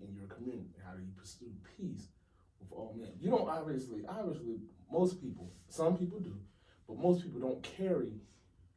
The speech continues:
everywhere they go. Because that, their, their mindset isn't,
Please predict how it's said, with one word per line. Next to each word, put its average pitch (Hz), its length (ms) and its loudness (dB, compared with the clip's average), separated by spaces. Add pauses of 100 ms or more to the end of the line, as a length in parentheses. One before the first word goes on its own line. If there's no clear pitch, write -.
(380)
everywhere 127 480 4
they 110 120 -6
go. - 360 0 (1500)
Because 135 340 2
that, 139 180 0
their, 135 200 2
their 131 180 4
mindset 156 680 2
isn't, 117 400 -2